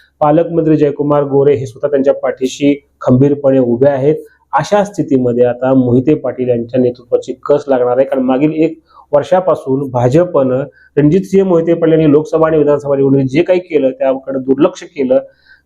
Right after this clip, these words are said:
त्यां-, ते ज्या ज्या व्यासपीठावर आले, कार्यक्रमाला आले, प्रत्येक वेळी त्यांच्याशी बोललेले आहेत सगळे नेते वगैरे, त्यांना व्यासपीठावर स्थान दिलेलं आहे.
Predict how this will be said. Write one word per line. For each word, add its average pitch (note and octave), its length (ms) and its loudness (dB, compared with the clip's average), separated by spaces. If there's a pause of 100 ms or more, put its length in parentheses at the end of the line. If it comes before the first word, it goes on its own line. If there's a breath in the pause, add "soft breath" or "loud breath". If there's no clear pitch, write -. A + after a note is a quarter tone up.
(240 soft breath)
त्यां-, C#3+ 260 -2
ते F3 100 4
ज्या E3 260 0
ज्या G3 180 2
व्यासपीठावर E3 520 0
आले, D#3 200 2
कार्यक्रमाला C#3+ 520 0
आले, C#3 80 0
प्रत्येक D#3 480 -8
वेळी D3 180 4
त्यांच्याशी D3 640 -2 (440)
बोललेले D#3+ 420 2
आहेत E3 120 0
सगळे D3+ 160 -4
नेते C#3 260 -2
वगैरे, C3 280 2
त्यांना C3 220 0
व्यासपीठावर C3 400 0
स्थान C4+ 340 -2
दिलेलं C3+ 280 2
आहे. C4+ 80 -2